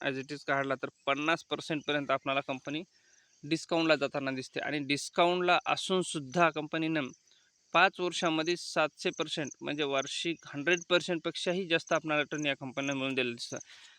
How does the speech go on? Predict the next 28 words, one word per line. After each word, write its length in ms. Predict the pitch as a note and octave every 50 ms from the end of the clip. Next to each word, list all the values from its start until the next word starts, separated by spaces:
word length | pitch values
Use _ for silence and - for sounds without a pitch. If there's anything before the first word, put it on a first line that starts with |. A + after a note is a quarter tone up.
| _ -
आता 200 | - D3+ - E3+
आपल्याला 240 | E3+ F3 F3+ F3+ F#3
हे 60 | F3+
सातशे 380 | - - E3 D#3 - - G3
पर्सेंट 380 | F3 - F#3 F3 E3+ F#3+ F3+ D#3+
जास्त 240 | E3 D#3+ - - F#3 - -
का 140 | E3 D#3+ E3+
वाटत 300 | E3 D#3+ D3+ D#3+ D3+ D#3+
नाहीत, 120 | F3 F3+ -
कारण 140 | F3 E3 D#3+
की 80 | D3+ D#3
आपली 220 | D3+ - F3 F3
नजर 420 | E3+ D#3+ D#3 D3 C#3+ E3 F3 F3+ C#3+ - _ _ _ _
खूप, 300 | - F#3 E3+ - - F3+
आपली 340 | E3+ E3 D3+ - - D#3
नजर 300 | D#3 D#3 D#3 C#3+ D#3 E3 D#3 D3 - _
खूप 120 | - D#3 - _ -
तेज 200 | E3+ D#3+ C3+ C3
झालेली 300 | D3+ D3 C#3+ C#3+ C3+ B2+
आहे. 80 | A2+ - - - - - - _ _
एका 220 | - D#3 - - F3+
वर्षामध्ये 580 | F3 E3 E3 - - E3 D#3 D3 D3 D3 D3+
चारशे, 380 | D3 - D#3 D3+ C#3+ - - D#3
पाचशे, 380 | C#3+ - D3 C#3+ - - D3+ C#3
सहाशे, 380 | - D3+ C#3 C#3 C3+ - D3
हजार, 360 | C3+ B2+ C3 B2+ C#3 C#3 C3+
दोन 200 | B2+ C#3+ C#3+ C3+
हजार, 340 | B2+ C3 B2+ B2+ C3+ C3+ B2